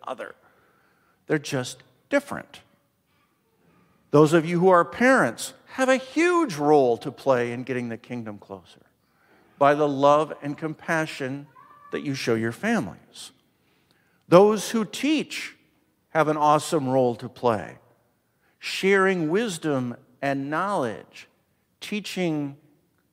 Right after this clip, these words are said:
a worldview that allows us to understand that Christ is present in our midst. Those of us who are simply good neighbors have an amazing role to play as well.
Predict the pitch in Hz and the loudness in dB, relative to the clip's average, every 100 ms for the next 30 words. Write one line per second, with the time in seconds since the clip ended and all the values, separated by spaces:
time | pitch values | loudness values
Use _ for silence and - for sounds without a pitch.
0 | _ _ _ 143 135 143 208 233 208 135 | _ _ _ 0 0 2 4 4 4 -2
1 | 139 151 135 143 139 139 151 147 156 - | -2 -2 2 4 4 4 2 -2 -6 -6
2 | 131 147 143 - 160 180 170 - 175 190 | -8 -8 -8 -12 -12 -12 -12 -16 -14 -12
3 | - 180 - 202 214 151 110 101 85 71 | -12 -14 -14 -12 -8 -10 -10 -10 -10 -14
4 | - _ - - _ _ _ _ _ _ | -20 _ -20 -20 _ _ _ _ _ _
5 | _ _ _ _ _ 180 226 185 208 190 | _ _ _ _ _ 8 8 6 6 6
6 | 190 185 - - _ _ 180 180 165 - | 4 0 -10 -12 _ _ 4 4 2 -2
7 | 240 233 226 214 151 143 185 156 151 196 | 0 0 -4 -6 -2 2 2 2 -4 -4
8 | 254 180 113 90 - - _ _ _ _ | -2 -2 -2 -8 -16 -18 _ _ _ _
9 | _ _ _ 160 160 156 139 139 123 139 | _ _ _ -6 -4 -4 -4 -6 -6 -8
10 | 123 117 117 113 123 - - 117 113 104 | -6 -2 -2 -4 -12 -14 -8 -6 -6 -12
11 | 104 120 143 95 50 | -14 -10 -8 -8 -14